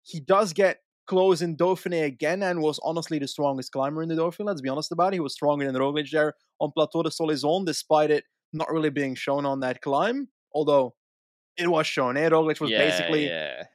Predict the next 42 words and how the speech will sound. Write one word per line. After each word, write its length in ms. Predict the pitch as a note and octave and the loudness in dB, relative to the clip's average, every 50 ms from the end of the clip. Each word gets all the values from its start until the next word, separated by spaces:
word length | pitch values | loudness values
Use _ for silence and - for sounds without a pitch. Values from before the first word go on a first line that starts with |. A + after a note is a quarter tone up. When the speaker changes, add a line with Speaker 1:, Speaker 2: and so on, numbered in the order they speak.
| _ _ _ _ | _ _ _ _
Speaker 2:
He 120 | - G#2+ G#2+ | -6 -2 0
got, 160 | G2+ G2 - | 0 -2 2
Speaker 1:
Vingegaard 300 | - G#3 G#3 F3+ F#3+ F3 | 0 0 2 4 4 6
Speaker 2:
he 60 | E3 | 6
Speaker 1:
had 120 | E3+ E3 - | 4 4 2
to 60 | A2 | 4
Speaker 2:
gapped 80 | G2 | 4
Speaker 1:
wait. 200 | - B2+ A#2+ - | 4 4 2 0
Speaker 2:
him. 280 | G#2 G2+ F#2+ F2 F2+ F#2+ _ _ _ _ _ _ _ _ _ _ _ _ - | -2 -4 -6 -6 -8 -14 _ _ _ _ _ _ _ _ _ _ _ _ -20
Yeah. 80 | - - - - _ | -20 -20 -20 -20 _
Speaker 1:
But 300 | _ F3 F3+ F#3 E3+ - _ _ _ _ _ _ _ _ _ _ _ _ _ _ _ _ | _ 4 6 6 4 2 _ _ _ _ _ _ _ _ _ _ _ _ _ _ _ _
he's 220 | - F#3+ F#3+ D#3+ | -6 -4 -4 -2
not 400 | E3 E3 E3 E3+ A3+ C4 A3+ G#3 | -2 0 4 4 4 4 2 -2
the 80 | A3+ A#3+ | -4 -4
dominating 640 | E3+ D3+ E3+ F#3 A3 A#3+ A3 G#3+ G#3 G3 G#3 F#3+ | 2 4 4 4 4 0 -2 -2 -2 -2 -2 -4
rider 380 | E3+ D#3 D#3+ D#3 F3+ G3+ G3 F#3+ | 0 2 2 2 4 4 2 0
across 380 | F3+ - - F3+ F3 E3+ D#3 C3+ | 0 0 0 0 0 0 0 -2
the 80 | D3 | -4
year 180 | D3+ D#3+ F3+ G3 | -2 -2 0 0
that 140 | F#3 F3 D#3+ | 0 0 -2
a 60 | C#3+ | -2
Tadej 260 | _ F3+ E3+ D#3 D3+ | _ -2 0 0 -2
Pogacar 560 | C3 D3 C#3 B2 C#3 D3+ F3 F3+ - C#3+ B2+ | -4 -6 -2 0 2 0 0 0 -2 -4 -4
is, 100 | B2 A#2 | -4 -4
right? 240 | B2 B2+ D#3 G#3+ - _ _ _ _ _ _ _ _ _ _ _ _ _ _ _ _ _ _ _ _ _ - | 0 0 0 0 -2 _ _ _ _ _ _ _ _ _ _ _ _ _ _ _ _ _ _ _ _ _ 0
Speaker 2:
I 120 | - G#3+ | 2 4
don't 240 | A3 A3 G#3 G3+ _ | 4 2 0 -2 _
think 180 | G3+ G3 F#3 | -2 -2 -2
so, 260 | F3+ - - C#3+ B2+ B2 | -4 0 2 2 2 2
but 140 | A#2 - - _ | 2 -4 -8 _
that's 260 | - E3 E3 E3 - | 0 0 0 0 0
also 380 | - C#3 C3+ - - C3+ B2 A#2+ | 0 0 0 0 -2 -2 -2 0
not 320 | A#2+ A#2 B2 A#2+ A2+ - | 0 2 2 2 2 0
the 100 | - A#2 | -4 -6
worst 460 | G#2 F#2+ F#2+ G#2 G#2+ G#2 A2 G#2+ - | -6 -4 -4 0 0 0 0 -2 -4
thing 160 | - A#2 G#2+ G2+ | -6 -6 -4 -4
in 80 | G2+ | -4
the 80 | F#2+ F#2+ | -6 -4
world. 320 | F#2 G2 G#2 A#2 C3 C3 | -2 0 2 2 2 2
Like, 320 | A#2 A2+ G#2 F#2+ F2 - - _ - | 2 0 0 0 -2 -6 -12 _ -8
Pogacar 800 | B2 G#2+ G#2+ A#2+ A#2 A2+ A#2 - - A2+ G#2 G#2 G#2 G#2 G2+ | -6 -2 0 0 0 0 -2 -6 -6 -6 -6 -4 -4 -4 -4
is, 300 | G2 - - - - - | -6 -8 -12 -16 -16 -18